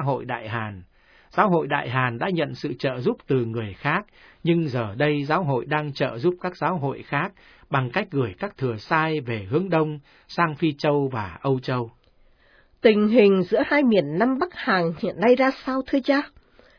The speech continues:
Speaker 2: Giáo hội đã dấn thân như thế nào trong lĩnh vực này ạ?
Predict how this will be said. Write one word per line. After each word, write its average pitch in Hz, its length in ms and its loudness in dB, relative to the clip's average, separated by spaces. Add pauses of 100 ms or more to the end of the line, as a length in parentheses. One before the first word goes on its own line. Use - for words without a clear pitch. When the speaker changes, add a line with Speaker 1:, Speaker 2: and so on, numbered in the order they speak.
(160)
Speaker 2:
Giáo 254 220 2
hội 185 200 4
đã 170 200 -4
dấn 254 200 2
thân 262 280 2
như 294 220 4
thế 311 140 2 (100)
nào 190 280 0
trong 240 120 0
lĩnh 302 200 2
vực 214 200 -2
này 185 200 -4
ạ? 165 120 -6